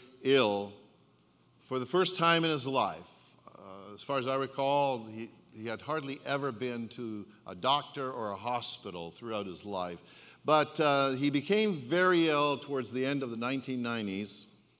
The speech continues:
and he spent a lot of time in the hospital for the first time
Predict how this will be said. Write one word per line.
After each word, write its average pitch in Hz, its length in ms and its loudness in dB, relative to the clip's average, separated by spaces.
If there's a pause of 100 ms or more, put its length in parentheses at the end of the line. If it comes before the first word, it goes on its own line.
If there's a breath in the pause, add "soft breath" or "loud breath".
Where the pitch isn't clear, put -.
(680 soft breath)
and 127 100 -2
he 147 80 2
spent 165 240 2
a 160 60 2
lot 156 260 8
of 170 140 0
time 160 300 2
in 147 60 -2
the 139 100 -2
hospital 123 920 0 (580)
for 120 140 -6
the 117 80 -2
first 131 320 0
time 123 300 -2